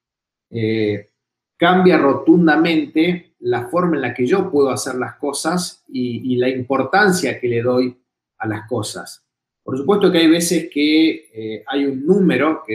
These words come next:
decís, "Esto es importante hacerlo porque se puede ganar esto o se puede perder esto otro",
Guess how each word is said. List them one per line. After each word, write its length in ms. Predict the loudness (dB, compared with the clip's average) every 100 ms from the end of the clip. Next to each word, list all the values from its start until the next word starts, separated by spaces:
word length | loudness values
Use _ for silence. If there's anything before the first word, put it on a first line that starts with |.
| -8
decís, 320 | -6 -8 -8
"Esto 180 | -6 -6
es 140 | -6
importante 580 | -8 -6 -6 -4 -4 -4
hacerlo 560 | -4 -2 4 6 6 0
porque 300 | -8 -8 -10
se 200 | -10 -4
puede 260 | 2 2
ganar 320 | 2 0 0 0
esto 300 | 0 0 -2
o 20 |
se 160 | -2
puede 320 | -2 0 2 0
perder 400 | -6 -4 0 0
esto 240 | -2 -6
otro", 460 | -6 -4 -8 -8